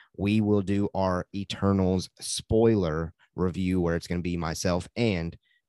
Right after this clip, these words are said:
D J Foster. So a lot of good things going on here at Mando Talk slash Geekverse Reactions. And we would appreciate the support on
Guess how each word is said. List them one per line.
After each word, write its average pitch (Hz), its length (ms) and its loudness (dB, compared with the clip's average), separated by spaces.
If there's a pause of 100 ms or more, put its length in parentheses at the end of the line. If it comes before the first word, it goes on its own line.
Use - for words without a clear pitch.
D 90 140 -4
J 82 200 -4
Foster. 82 420 -2
So 90 220 0
a 98 40 4
lot 113 220 4
of 110 200 2
good 101 300 2
things 90 360 -4
going 87 320 0
on 95 220 0
here 90 300 -2
at 65 200 -6
Mando 90 400 -2
Talk 85 400 -2
slash 80 400 -6 (340)
Geekverse 92 540 -2
Reactions. 90 720 -2 (260)
And 104 460 0
we 110 140 4
would 120 100 4
appreciate 139 500 2
the 131 80 -4
support 127 540 4
on 95 300 -4